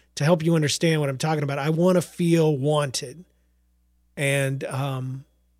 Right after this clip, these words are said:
I think that's gonna happen. But I want my relationship with God to be stress-free. I want it to be natural. I want it to be real.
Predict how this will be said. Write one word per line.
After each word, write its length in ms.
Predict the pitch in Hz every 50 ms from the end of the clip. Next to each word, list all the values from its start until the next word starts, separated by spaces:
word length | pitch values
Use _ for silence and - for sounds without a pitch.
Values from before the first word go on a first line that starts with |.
| _ _ _ _ _
I 80 | - 175
think 180 | 196 254 285 214
that's 180 | 180 165 -
gonna 140 | - 175 147
happen. 500 | 135 156 196 214 - - - 123 180 185 _ _ _ _ _ _ _ _ _ _ _ _ _ _ _
But 300 | - 170 156 151 156 - -
I 160 | 165 170 175
want 400 | 170 170 185 202 208 202 - -
my 160 | 185 175 175
relationship 880 | 165 165 170 165 165 170 156 - 156 139 - - 165 151 160 170 _ _ _ _ _ _ _ _ _ -
with 300 | 214 165 185 233 208 165
God 440 | 147 165 147 143 143 143 147 139 127 _ _ _ _ _ _ _
to 120 | - - 165
be 240 | 147 160 156 151 143
stress-free. 840 | - - - - 208 214 202 - - - 185 170 175 202 208 - _ _ _ _ _ _ _ -
I 40 |
want 160 | 147 160 160 156
it 40 |
to 80 | 139 139
be 120 | 127 135
natural. 600 | 131 131 147 156 170 180 - - 185 180 180 180 _ _ _ _ _ _ _ -
I 40 |
want 180 | 139 143 143 156
it 40 | 147
to 60 | 143
be 160 | 139 156 156
real. 420 | 156 143 147 139 131 127 135 151